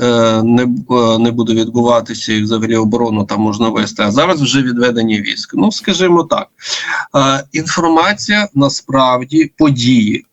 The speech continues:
а вони постійно змінюються. Ми кажемо зараз про зміну оперативної, е, ситуації біля Бахмуту не, е, в форматі щотижня або щодня, та навіть не щогодини, а щохвилини.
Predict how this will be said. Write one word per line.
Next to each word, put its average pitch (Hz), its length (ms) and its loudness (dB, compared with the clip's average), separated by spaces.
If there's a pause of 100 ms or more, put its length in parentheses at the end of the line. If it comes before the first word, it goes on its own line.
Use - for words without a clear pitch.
(140)
а 107 260 2
вони 135 280 2
постійно 139 520 0
змінюються. 107 800 -2
Ми 139 160 0
кажемо 151 420 0
зараз 147 320 0
про 131 340 0
зміну 139 420 2
оперативної, 127 800 0 (680)
е, 117 180 2
ситуації 123 960 0
біля 123 260 2
Бахмуту 139 600 0
не, 131 480 4
е, 120 80 -2 (460)
в 107 60 -6
форматі 147 640 0
щотижня 123 680 0
або 113 180 -4
щодня, 117 640 0
та 107 140 -12
навіть 143 340 0
не 151 100 2
щогодини, 127 680 0
а - 40 -10
щохвилини. 151 680 0